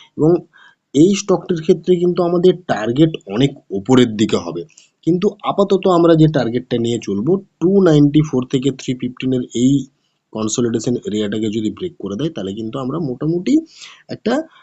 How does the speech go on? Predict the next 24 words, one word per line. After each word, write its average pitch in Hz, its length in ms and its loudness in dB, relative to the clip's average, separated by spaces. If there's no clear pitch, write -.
ভালো 123 340 2
রকমের 156 280 4
মুভ 135 120 2
পাবো 147 160 2
এবং 156 100 4
তার 147 120 2
যে 160 100 8
নেক্সট 165 360 2
যে 156 120 6
সুইং 156 440 4
থ্রি 165 160 0
ফিফটি 156 320 -2
এইট, 107 180 4
এই 139 120 2
থ্রি - 140 0
ফিফটি 139 340 -2
এইট 135 180 0
টাকে 147 200 0
আমি 147 100 4
মার্ক 127 280 -4
করে 113 180 0
রেখেছি। 120 240 -8
থ্রি - 140 -6
ফিফটি 139 280 -6